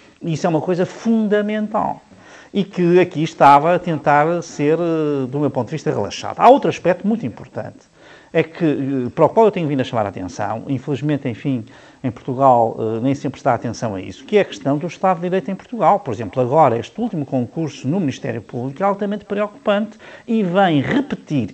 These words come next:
erros do Conselho Superior do Ministério Público, repito, do Conselho Superior do Ministério Público, que, no caso do Procurador Europeu,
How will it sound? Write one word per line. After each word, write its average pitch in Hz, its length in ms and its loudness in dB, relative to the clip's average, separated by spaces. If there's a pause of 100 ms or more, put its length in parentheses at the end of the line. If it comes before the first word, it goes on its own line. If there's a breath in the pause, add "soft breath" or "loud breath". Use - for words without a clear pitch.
erros 170 400 6
do 190 280 10
Conselho 233 600 4
Superior 165 500 0
do 185 80 0
Ministério 127 360 -2
Público, 107 580 -10 (380 soft breath)
repito, 127 580 2
do 226 140 2
Conselho 202 380 2
Superior 151 280 -4
do 135 40 -4
Ministério 120 280 -8
Público, 165 640 -10 (380 loud breath)
que, 269 380 6
no 254 180 6
caso 190 300 4
do 147 40 -8
Procurador 151 360 4
Europeu, 123 420 0